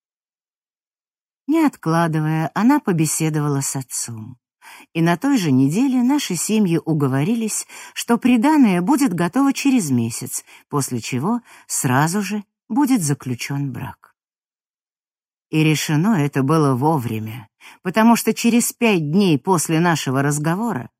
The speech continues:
Карл восьмой дал свой ответ Флоренции на ее предложение невмешательства.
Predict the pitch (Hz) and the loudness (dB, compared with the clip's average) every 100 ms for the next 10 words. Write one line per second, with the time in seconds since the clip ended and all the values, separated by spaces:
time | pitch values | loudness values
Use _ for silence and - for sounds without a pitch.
0 | - - - - 233 220 180 185 - 226 | -20 -20 -20 -2 2 2 4 2 2 4
1 | 262 220 151 170 226 196 - 185 190 175 | 6 4 2 2 2 2 -2 0 0 0
2 | 190 196 - 180 196 240 214 - 185 175 | -2 -2 0 0 4 2 2 2 2 4
3 | 175 175 185 170 180 160 165 165 170 160 | 4 4 4 2 0 2 2 2 2 4
4 | 160 156 160 156 160 151 151 120 110 - | 4 4 2 0 -2 -4 -4 -6 -8 -12
5 | - - - | -12 -14 -18